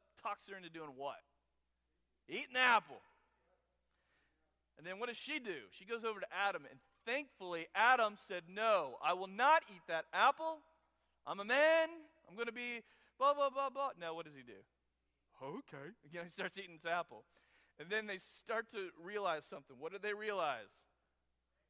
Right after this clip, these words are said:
They're, <laughs> they're naked. They go and they make fig leaf. I guess that's what all the artists tell us, that these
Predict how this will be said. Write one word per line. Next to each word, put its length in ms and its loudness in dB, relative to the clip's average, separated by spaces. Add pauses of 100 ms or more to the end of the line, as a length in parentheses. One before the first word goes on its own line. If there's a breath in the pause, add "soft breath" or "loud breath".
They're, 460 -12
<laughs> 60 -18
they're 220 -10
naked. 400 -2 (420 soft breath)
They 80 -12
go 300 -4
and 120 -8
they 120 -12 (240)
make 140 -14 (160)
fig 200 -10
leaf. 220 -12 (160)
I 60 -14
guess 200 -10
that's 200 -20
what 100 -14
all 120 -8
the 120 -14
artists 360 -10
tell 160 -10
us, 140 -16
that 160 -20
these 200 -20